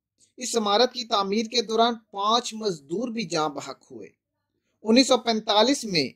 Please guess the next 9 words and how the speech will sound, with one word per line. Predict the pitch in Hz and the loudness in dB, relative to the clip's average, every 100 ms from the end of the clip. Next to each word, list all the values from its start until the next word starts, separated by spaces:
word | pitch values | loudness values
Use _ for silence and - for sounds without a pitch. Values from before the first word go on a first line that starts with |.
| - | -10
इस | 214 220 | -10 -4
इमारत | 190 190 214 | 2 4 4
के | - - | -2 -10
अठहत्तरवीं | 175 - 165 - 185 202 226 208 143 _ _ 214 | -12 -10 -10 -10 -10 -4 -2 -2 -6 _ _ 6
और | 220 175 127 _ | 8 8 4 _
उन्नासवीं | 202 196 190 190 214 240 226 | -14 -2 -2 0 -4 -6 -2
मंजिल | 180 170 220 226 | -2 -2 -4 -6
के | 220 | -6
साथ | 190 185 143 127 | 0 4 4 0